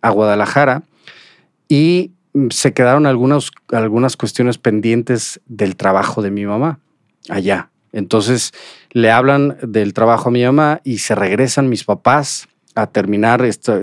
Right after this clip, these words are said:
mi mamá había entrado a, a vender, este, estas enciclopedias y, bueno, se habían quedado algunas pendientes y le hablaron y le dijeron, "Oye, ¿quieres, quieres tu lana culminar como esta venta?". Pues claro, ¿no? Entonces se regresan,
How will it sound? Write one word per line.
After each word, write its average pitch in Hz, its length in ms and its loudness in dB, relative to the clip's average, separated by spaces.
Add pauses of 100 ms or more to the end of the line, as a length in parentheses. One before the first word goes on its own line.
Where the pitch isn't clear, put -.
mi 98 300 -4
mamá 98 300 0
había 117 140 2
entrado 113 480 2
a, 85 260 -4 (100)
a 92 140 -6
vender, 104 560 0
este, 95 360 -10
estas 92 320 -8
enciclopedias 104 920 -4 (800)
y, - 100 2
bueno, 117 260 4
se - 100 0
habían 104 200 2
quedado 120 200 4
algunas 120 360 0
pendientes 147 580 0
y 113 40 -6
le 101 80 0
hablaron 104 280 2
y - 20 0
le 107 60 0
dijeron, 98 240 -4
"Oye, 101 300 0 (220)
¿quieres, 113 400 0 (440)
quieres 104 260 -2
tu 104 280 0
lana 127 420 2
culminar 98 500 -4
como 107 200 -4
esta 98 220 -4
venta?". 127 420 -2 (280)
Pues - 200 -8
claro, 92 340 0
¿no? - 300 -6
Entonces 101 340 -4
se - 140 -2
regresan, 123 600 0